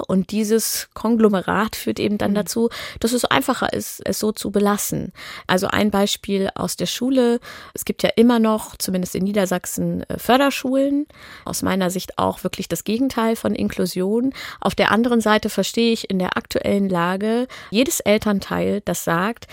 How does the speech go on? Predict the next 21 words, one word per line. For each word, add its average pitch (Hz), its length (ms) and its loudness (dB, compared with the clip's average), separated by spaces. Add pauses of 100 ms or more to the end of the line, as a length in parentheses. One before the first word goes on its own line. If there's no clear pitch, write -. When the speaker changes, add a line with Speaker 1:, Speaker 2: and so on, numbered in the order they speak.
(140)
Speaker 1:
also 202 220 4
wir 202 160 4
haben 214 160 6
uns 196 200 -2
damit 196 260 0
auseinandergesetzt 208 1040 0
und 185 160 0
wir 190 140 0
haben 190 220 -2
uns 196 180 -6
das - 140 -8
alles - 200 -6
angeschaut 214 640 -2 (260)
und 185 220 2
wir 262 180 4
glauben, 202 480 2
dass 175 160 -4
unser 196 240 0
Kind 226 260 0
mit - 140 -6
Behinderung 220 600 0